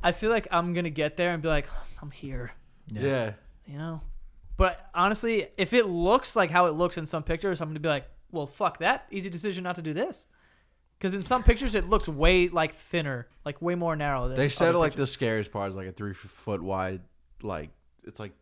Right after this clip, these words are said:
Speaker 3: three stones together. You have to step up. So, like, steps, but the stone's only three feet wide,
Speaker 2: Fuck,
Speaker 3: which is
Speaker 2: man.
Speaker 3: still wide. You know, it's, like, wide enough.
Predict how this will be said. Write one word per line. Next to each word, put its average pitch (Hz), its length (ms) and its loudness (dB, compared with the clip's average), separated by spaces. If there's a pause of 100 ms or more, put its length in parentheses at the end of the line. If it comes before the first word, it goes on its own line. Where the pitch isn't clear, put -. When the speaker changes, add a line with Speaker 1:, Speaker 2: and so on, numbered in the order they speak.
Speaker 3:
three 104 160 -8
stones 90 340 -8
together. 90 260 -8
You 90 60 -6
have 92 120 -8
to 90 60 -16
step 92 300 -14
up. - 280 -10 (360)
So, 117 140 -2
like, 101 160 -4
steps, 123 440 -6
but 98 140 -12
the 104 100 -10
stone's 98 360 -10
only 90 140 -12
three 92 140 -16
feet 95 180 -14
wide, 80 280 -10 (460)
Speaker 2:
Fuck, - 160 -10
Speaker 3:
which 202 160 -6
is 196 80 -8
Speaker 2:
man. - 20 -10
Speaker 3:
still 185 220 2
wide. 98 360 0
You 131 100 -10
know, 95 120 -8
it's, 87 100 -16
like, 85 200 -12 (120)
wide 78 220 -12
enough. 76 380 -16